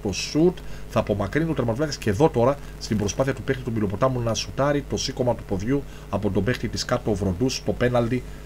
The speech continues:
από τον ρέφερη της αναμέτρησης, το δεκαπέντε, ο Μιλοπόταμος κερδίζει πέναλτι. Πέναλτι λοιπόν για τον Μιλοπόταμο στο δεκαπέντε.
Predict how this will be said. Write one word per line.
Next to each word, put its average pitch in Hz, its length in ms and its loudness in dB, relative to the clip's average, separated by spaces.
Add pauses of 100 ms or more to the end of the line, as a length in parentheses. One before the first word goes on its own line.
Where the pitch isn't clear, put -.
(160)
από 107 280 0
τον 104 220 2
ρέφερη 123 300 2
της 110 160 0
αναμέτρησης, 117 480 2
το 107 100 2
δεκαπέντε, 131 640 4 (240)
ο 120 80 2
Μιλοπόταμος 120 640 2
κερδίζει 113 340 0
πέναλτι. 131 440 6 (2500)
Πέναλτι 95 280 0
λοιπόν 92 320 -2
για 95 120 0
τον 92 120 -2
Μιλοπόταμο 131 640 0
στο 98 160 -4
δεκαπέντε. 120 640 -2